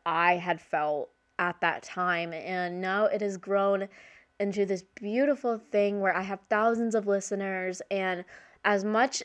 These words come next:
as I help you guys, you guys help me, and I don't know where I would be right now without all of you. So thank you so much for tuning in and listening. I can't wait to start this new year and have tons of new episodes for you guys to listen to,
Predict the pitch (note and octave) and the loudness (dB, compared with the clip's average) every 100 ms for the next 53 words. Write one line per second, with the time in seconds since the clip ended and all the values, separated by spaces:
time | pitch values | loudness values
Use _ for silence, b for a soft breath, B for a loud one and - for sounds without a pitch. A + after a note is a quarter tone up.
0 | - G#3 G3+ G3 F#3 F#3+ G#3+ A3 A3 G3+ | 0 4 6 6 4 4 4 2 -2 -2
1 | G3+ G3+ F#3+ F3+ G3 G3+ G3 F#3+ F#3+ F#3 | 2 4 2 -2 0 4 2 0 -4 -4
2 | E3+ F3 F3+ F3 D#3+ - F3 E3+ E3 - | -4 -6 -6 -6 -8 -6 -4 -4 -4 -6
3 | F3+ F#3 F#3 F3+ E3 - F3+ E3+ E3 E3 | -6 -4 -6 -6 -8 -10 -6 -6 -6 -8
4 | E3 E3 _ - E3 D#3+ D3 D3 D#3+ D#3+ | -10 -14 _ -6 -4 -2 -4 -6 -6 -4
5 | C#3+ D3+ D#3 D#3+ F3 F#3 F#3 A3+ C4+ C#4+ | -4 -4 -4 -8 -8 -8 -6 -4 -4 -6
6 | B3+ B3 A3+ G3+ G3+ - B B B G#3+ | -6 -4 -2 -2 -4 -10 B B B -2
7 | G#3 C4+ C4+ B3+ A#3 A3 A3+ A3 G3+ G3 | 0 0 2 4 2 2 0 -2 -2 -4
8 | - F#3 F3 F3 F#3 b b b - F#3+ | -4 -4 -4 -6 -10 b b b -2 -2
9 | F#3+ A#3 A3 G#3 G#3 - G3 F#3+ F#3+ - | 0 -2 0 -2 -4 -4 -2 -2 -6 -6
10 | F#3+ G3 G3+ F#3 F3+ F3+ F3 F3+ F3 E3+ | -2 0 0 2 2 2 0 -4 -10 -12
11 | - F#3+ G3 A3 G#3+ F#3 F#3+ - F3+ F3 | -8 -6 -4 -4 -2 -4 -6 -4 -4 -4
12 | G3 F3 F3 F3 - F3+ E3+ E3+ E3+ E3+ | -6 -2 -2 -2 -2 -4 -4 -10 -6 -6
13 | D#3+ | -6